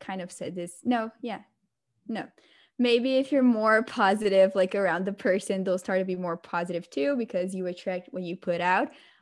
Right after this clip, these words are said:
Um, but of course, like, if they're genuine, like, bad, toxic people, then it w-, it won't change. And that's a sign that you should start to distance yourself, maybe even if you, like,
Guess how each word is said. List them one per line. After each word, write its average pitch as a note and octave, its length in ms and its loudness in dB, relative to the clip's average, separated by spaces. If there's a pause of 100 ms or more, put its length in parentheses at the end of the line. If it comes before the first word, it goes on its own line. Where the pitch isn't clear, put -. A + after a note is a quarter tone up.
Um, F#3 360 -4
but F#3+ 120 4
of F#3+ 120 0
course, F#3+ 260 -2
like, F#3 140 -4
if F#3 120 -4
they're F#3 160 0
genuine, F3 460 -4
like, D#3 220 -8
bad, E3 560 -2
toxic - 460 -10
people, F3+ 420 -4
then F3 200 -4
it F3 120 -6
w-, F#3+ 280 -4 (160)
it F#3+ 140 -4
won't F3+ 320 -4
change. C4 380 -2 (240)
And G3 160 -2
that's F#3 200 0
a G3 60 0
sign A#3 520 0 (260)
that F3+ 480 0 (100)
you F3+ 320 -6
should F3 280 -10
start F3 340 -8
to - 60 -10
distance F3 380 -8
yourself, D#3+ 420 -10 (120)
maybe - 280 -8 (100)
even F#3 280 -4
if E3+ 200 -8
you, E3+ 240 -6 (180)
like, E3 180 -10